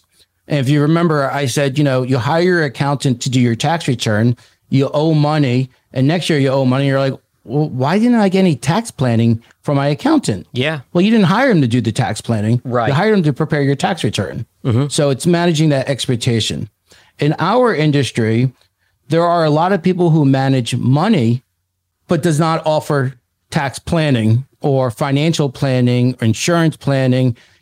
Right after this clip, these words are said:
Speaker 1: You know, that's a specialty. That's a, someone who does financial planning.
Speaker 2: Right.
Speaker 1: We're very good at that in our firm. We're very good at the tax projections. We work closely with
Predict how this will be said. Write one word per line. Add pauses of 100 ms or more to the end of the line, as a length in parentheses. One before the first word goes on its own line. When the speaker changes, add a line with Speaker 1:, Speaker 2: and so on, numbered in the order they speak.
Speaker 1:
You
know,
that's
a
specialty.
That's
a,
someone
who
does (280)
financial
planning. (140)
Speaker 2:
Right. (120)
Speaker 1:
We're
very
good
at
that (200)
in
our
firm.
We're
very
good
at
the
tax
projections.
We
work
closely
with